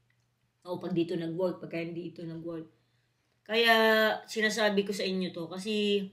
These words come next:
kailangan talaga magsumikap, kasi pinanganak tayo ng ganito para mabuhay. Kailangan natin maghanap buhay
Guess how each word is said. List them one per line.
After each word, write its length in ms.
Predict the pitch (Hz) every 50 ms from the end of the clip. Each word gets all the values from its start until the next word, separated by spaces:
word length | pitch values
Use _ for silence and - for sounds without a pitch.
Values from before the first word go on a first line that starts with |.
| - _ _ _ _ _ _ _ _ _ _ _ _ _ _ _ _ _ _ _ _ _ _ _ _ _ _ _ _ _ _ _ _
kailangan 400 | - 220 226 226 208 208 202 -
talaga 160 | 208 190 190
magsumikap, 640 | 190 196 185 - 202 190 180 165 - 190 190 - -
kasi 640 | 196 190 - 214 208 202 202 196 185 190 190 190 - _ _ _ _ _ _ _ _ _ _ _ _ -
pinanganak 400 | 220 214 214 202 196 196 196 -
tayo 160 | 202 185 185
ng 160 | 185 185 180
ganito 400 | 170 170 170 170 - 180 180 175
para 160 | - 170 170 175
mabuhay. 640 | 180 175 170 165 165 165 160 160 156 147 160 165
Kailangan 400 | 170 - 175 175 180 175 175 175
natin 320 | 175 175 175 170 - 175 170
maghanap 400 | 165 160 170 165 165 170 170 165
buhay 560 | 170 165 165 165 165 156 147 151 151 156 151